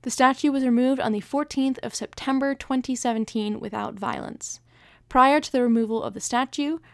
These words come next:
president of the Dallas chapter of the National Association for the Advancement of Colored People, or the N double A C P, Arthur Fleming, said that, quote, "If we are going to move forward in America, as Americans, we have to let go of those symbols."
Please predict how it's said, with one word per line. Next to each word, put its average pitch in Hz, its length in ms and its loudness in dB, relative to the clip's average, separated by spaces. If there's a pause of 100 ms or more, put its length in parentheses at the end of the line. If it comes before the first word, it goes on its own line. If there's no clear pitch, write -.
(160)
president 285 540 0
of 220 140 -4
the 220 80 0
Dallas 226 500 0
chapter 240 500 -4
of - 160 -6
the 226 100 -4
National 226 600 -2
Association 220 720 -6
for - 80 -10
the 214 140 -2
Advancement 214 500 -4
of 220 40 -10
Colored 311 280 -2
People, 294 300 -2
or 226 340 0
the 220 180 -6
N 220 140 0
double 214 200 -2
A 214 120 -2
C 214 160 -10
P, 269 360 -4 (480)
Arthur 233 320 0
Fleming, 320 520 0
said 247 280 -2
that, 214 360 0
quote, 240 320 -4 (260)
"If 240 140 -2
we 247 100 2
are 233 60 4
going 262 280 2
to 302 100 0
move 247 220 4
forward 277 400 0
in 254 100 0
America, 233 640 0 (160)
as 240 200 0
Americans, 262 760 -2 (320)
we 220 100 -2
have 214 260 0
to 233 120 -4
let 220 160 -2
go 208 160 -2
of 190 100 -4
those 202 220 -4
symbols." - 580 -10